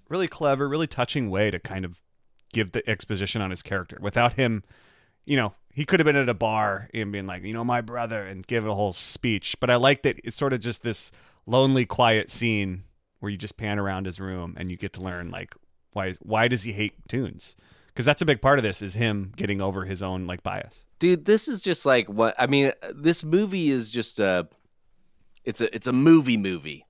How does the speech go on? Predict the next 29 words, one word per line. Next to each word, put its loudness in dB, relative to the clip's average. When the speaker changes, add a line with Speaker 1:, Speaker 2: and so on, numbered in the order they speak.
Speaker 2:
It's -2
a 4
hol-, 4
like, 4
it's -4
very 4
Speaker 1:
Yeah. 2
Speaker 2:
Hollywood. 6
It's 2
got, 6
I, 2
I 6
mean, 6
they, 6
they 4
Speaker 1:
This 2
ain't 0
Speaker 2:
show 8
Speaker 1:
no 10
T 6
V 10
Speaker 2:
rather 6
than 6
Speaker 1:
movie. -2
Speaker 2:
tell. 6
They 2
spe-, 4
they 6
s-, -2